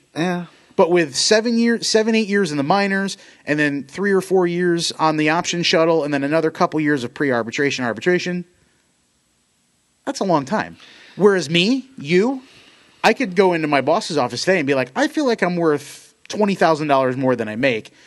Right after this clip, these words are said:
Speaker 2: and I'm gonna go seek out a company that's gonna pay me that." My boss has three options. Number one, be like, "Yeah, whatever." Number two, pay me. Or number three, be like,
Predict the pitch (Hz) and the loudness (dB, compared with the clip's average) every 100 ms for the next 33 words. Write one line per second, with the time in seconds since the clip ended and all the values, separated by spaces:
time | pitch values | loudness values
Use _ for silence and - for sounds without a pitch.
0 | - _ - 151 143 139 131 208 214 196 | -20 _ -2 2 2 2 2 0 2 0
1 | - 196 143 123 165 160 131 120 117 127 | 0 2 2 0 -4 -4 -2 -2 -4 -8
2 | 101 - 160 113 92 - _ _ _ _ | -8 -4 -4 -4 -6 -10 _ _ _ _
3 | _ _ - 208 170 156 143 123 - 123 | _ _ 0 0 2 0 -2 -6 -2 0
4 | 135 131 - - - 127 135 135 131 160 | 0 -2 -10 -20 -8 -4 -2 0 0 0
5 | 147 127 123 123 117 107 95 123 _ _ | -2 -2 0 -2 0 -2 -4 -8 _ _
6 | - 151 139 135 226 180 190 - 196 131 | -6 -2 -2 0 2 2 -2 0 2 2
7 | 135 - 151 156 151 190 170 139 135 | -4 -2 -2 0 0 0 0 0 -2